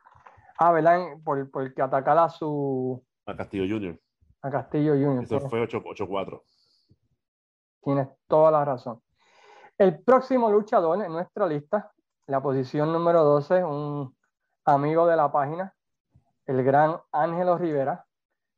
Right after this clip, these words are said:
Speaker 1: conocido como el Profe. ¿Qué me puedes decir del Profe?
Speaker 2: Fíjate, el Profe es un palo. El Profe sabe mucho. El Profe es una invidencia, mano. El tipo,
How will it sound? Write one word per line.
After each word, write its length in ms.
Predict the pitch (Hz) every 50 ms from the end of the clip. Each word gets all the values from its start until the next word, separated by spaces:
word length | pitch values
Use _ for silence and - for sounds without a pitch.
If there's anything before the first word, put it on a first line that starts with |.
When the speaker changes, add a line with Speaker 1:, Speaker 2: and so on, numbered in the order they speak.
| _ _ _ _ _ _ _ _ -
Speaker 1:
conocido 580 | - 139 131 123 - - 156 151 165 160 156
como 220 | 165 156 147 143 139
el 100 | 131 131 _ -
Profe. 440 | 160 151 160 160 143 - - 123
¿Qué 80 | 131 139
me 120 | 143 151
puedes 240 | 151 165 156 156 147
decir 320 | 156 147 139 - 156 147 143
del 200 | 156 139 127 123
Profe? 480 | - - 143 143 131 - - 131 - _ _ _ _ _ _ _ _ _ _ _ _ _ _ _ _ _ _ _ _ _
Speaker 2:
Fíjate, 380 | - 120 135 139 131 117 110 110
el 80 | 104 -
Profe 920 | - 110 110 107 - 139 139 143 139 139 131 127 123 120 113 110 107 101
es 80 | 98 _ _ _ _ - - _ _ _ _ _ _ _ _ _ _ _ _ _ _ _ _ _ _ _ _ _ _ _ _ - 90
un 140 | 101 104 -
palo. 380 | - - 85 85 82 71 - _
El 80 | _ _
Profe 460 | - 90 85 - 87 92 92 92 90 90
sabe 300 | - - 95 98 98 90
mucho. 340 | 90 87 92 - - 90
El 80 | 82 80
Profe 600 | _ - 82 82 80 - 92 95 95 92 90 85
es 60 | 90
una 140 | 92 98 101
invidencia, 640 | 101 104 110 101 92 90 90 92 92 - 98 85
mano. 260 | 80 82 85 80 76 78
El 120 | 78 -
tipo, 300 | - 80 76 _ _